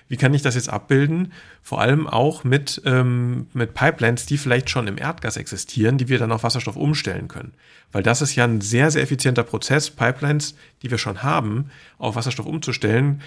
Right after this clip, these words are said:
kostet einen Bruchteil von dem, was vielleicht eine neue Pipeline kostet. Und, ähm, wir haben einen sehr großen Umstellungsanteil. Also es sind sechsundfünfzig Prozent in dem genehmigten Kernnetz sind, ähm, umgestellte Leitungen.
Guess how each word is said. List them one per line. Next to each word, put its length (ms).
kostet 320
einen 100
Bruchteil 540
von 180
dem, 160
was 140
vielleicht 260
eine 80
neue 220
Pipeline 400
kostet. 520
Und, 400
ähm, 280
wir 120
haben 80
einen 160
sehr 140
großen 300
Umstellungsanteil. 920
Also 260
es 80
sind 300
sechsundfünfzig 640
Prozent 420
in 80
dem 140
genehmigten 440
Kernnetz 420
sind, 300
ähm, 600
umgestellte 640
Leitungen. 520